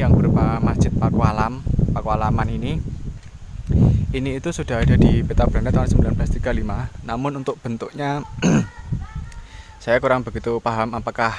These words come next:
sudah seperti ini atau dulu menggunakan kayu. Ini guys, ini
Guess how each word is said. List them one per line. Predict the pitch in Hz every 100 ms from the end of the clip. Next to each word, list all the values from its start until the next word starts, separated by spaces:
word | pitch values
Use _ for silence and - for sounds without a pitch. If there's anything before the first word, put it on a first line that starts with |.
| -
sudah | - 117 107
seperti | 110 113 117 104
ini | 113 123
atau | 113 110 110
dulu | 107 110 120 123 120 - - - - - - -
menggunakan | - 110 107 104 101 113 117 110 - -
kayu. | 113 120 120 - - - - - - - - - - - - - - - - 110
Ini |
guys, | 113 120 110 - - - - - - - - - - - - - - - - - - - - - - - - - - - - - - - -
ini | 123